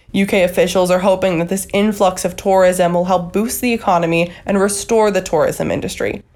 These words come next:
After removing re-, social restrictions in mid-July,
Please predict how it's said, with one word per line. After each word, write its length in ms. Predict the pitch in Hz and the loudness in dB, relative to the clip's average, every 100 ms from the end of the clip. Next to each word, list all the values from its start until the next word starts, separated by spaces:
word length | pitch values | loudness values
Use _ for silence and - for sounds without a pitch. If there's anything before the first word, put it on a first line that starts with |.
| _ _ _ - | _ _ _ -2
After 260 | 190 190 | 0 2
removing 420 | 190 196 190 196 | 2 2 2 0
re-, 80 | 190 | 0
social 360 | 190 196 190 190 | 0 0 0 0
restrictions 600 | 185 185 185 180 190 185 | 0 0 -2 -2 -2 -2
in 200 | 190 185 | -2 0
mid-July, 760 | 180 175 180 180 196 190 196 | 0 2 0 2 2 2 0